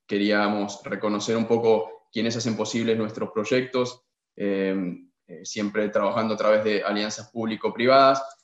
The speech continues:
Eh, en la próxima, eh, pre-, slide, eh, podrán ver que hemos desarrollado proyectos en más de veinte países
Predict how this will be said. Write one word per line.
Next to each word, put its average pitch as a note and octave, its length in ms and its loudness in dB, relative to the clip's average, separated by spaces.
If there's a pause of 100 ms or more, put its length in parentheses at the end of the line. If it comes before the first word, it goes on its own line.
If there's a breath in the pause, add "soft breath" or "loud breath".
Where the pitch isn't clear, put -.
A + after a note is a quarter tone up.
(300)
Eh, G2 200 -2
en G2 480 -4
la G2+ 120 -2
próxima, G#2 840 -4
eh, G2 420 -6
pre-, F#2+ 220 -12 (100)
slide, A2 460 0 (180)
eh, F#2+ 320 -10
podrán G#2 400 -4
ver G#2+ 320 0
que G2+ 320 -2
hemos G#2 360 -6
desarrollado G2+ 520 -4
proyectos G#2+ 480 -6
en G2+ 80 -6
más G#2 160 -4
de G#2 100 -2
veinte G#2+ 280 -4
países G#2 580 -6